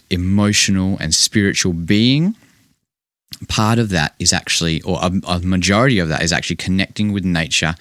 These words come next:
con-, connecting to, uh, the life force, the creator, um, connecting with fungi. You know, like, they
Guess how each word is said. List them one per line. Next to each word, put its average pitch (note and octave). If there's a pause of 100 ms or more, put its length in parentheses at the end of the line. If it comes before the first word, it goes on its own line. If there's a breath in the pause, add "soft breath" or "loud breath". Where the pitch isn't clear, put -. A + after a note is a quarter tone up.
(600 loud breath)
con-, F#2+
connecting G#2+
to, F2 (580 loud breath)
uh, E2+
the F#2+
life G2
force, G#2+
the F#2
creator, G2+ (1000 loud breath)
um, F2+ (1300)
connecting B2+
with G2+
fungi. F2
You F#2+
know, F#2+
like, - (1200)
they G2+